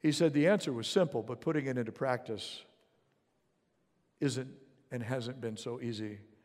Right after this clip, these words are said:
Your book gave me the con-, the confidence that my faith is well placed, but I'm still fighting the depression, and I still have moments where my anxiety is crippling. But now,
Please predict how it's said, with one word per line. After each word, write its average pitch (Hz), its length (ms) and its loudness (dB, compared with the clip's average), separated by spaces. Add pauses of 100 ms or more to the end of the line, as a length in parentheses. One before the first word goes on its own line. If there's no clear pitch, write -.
(560)
Your 135 100 -4
book 147 240 -2
gave 147 160 -2
me 143 100 -4
the 131 80 -2
con-, 123 280 -6 (220)
the 131 80 -8
confidence 131 580 -2
that 143 160 -10
my 120 100 -4
faith 143 300 -2
is 117 100 -8
well 123 160 -6
placed, 180 460 -2 (340)
but 165 140 8
I'm 156 100 6
still 269 320 10
fighting 254 420 10
the 233 100 8
depression, 185 680 4 (760)
and 190 160 10
I 196 60 12
still 269 260 12
have 269 240 10
moments 254 600 12
where 202 100 10
my 190 220 8
anxiety 208 800 6 (220)
is 180 180 10
crippling. 202 720 4 (640)
But 180 180 8
now, 220 460 12